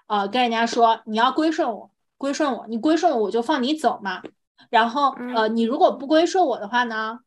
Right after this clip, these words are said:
Speaker 1: 哎，我就，你就告诉我一些你的门派秘籍，我们跟你聊聊天，就是我们，我们打一打。”那时候赵敏还是一个反派的角色，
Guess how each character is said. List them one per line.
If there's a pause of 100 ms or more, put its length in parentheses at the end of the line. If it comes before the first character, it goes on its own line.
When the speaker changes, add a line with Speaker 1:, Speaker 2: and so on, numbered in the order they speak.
(100)
Speaker 1:
哎，
我
就， (120)
你
就
告
诉
我
一
些
你
的
门
派
秘
籍， (100)
我
们
跟
你
聊
聊
天，
就
是
我
们，
我
们
打
一
打。”
那
时
候
赵
敏
还
是
一
个
反
派
的
角
色，